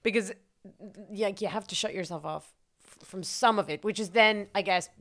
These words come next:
the selfish part, being like, "I can't do,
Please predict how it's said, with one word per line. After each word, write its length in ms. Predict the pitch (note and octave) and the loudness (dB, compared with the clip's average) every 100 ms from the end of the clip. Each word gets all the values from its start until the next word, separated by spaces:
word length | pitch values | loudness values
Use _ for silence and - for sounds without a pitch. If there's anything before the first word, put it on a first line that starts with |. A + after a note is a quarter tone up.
| - | -8
the 140 | F3 | -4
selfish 460 | F3+ F#3 D3 - C#3 | 0 0 0 -2 -14
part, 260 | - - - | -10 -10 -10
being 220 | F3 D#3 | -8 -6
like, 280 | D3 C#3+ - | -6 -10 -12
"I 60 | - | -14
can't 440 | - F3 D#3+ D#3+ - _ _ _ _ _ _ _ _ _ _ D#3+ | -10 -6 -6 -8 -16 _ _ _ _ _ _ _ _ _ _ -12
do, 180 | F3 | -10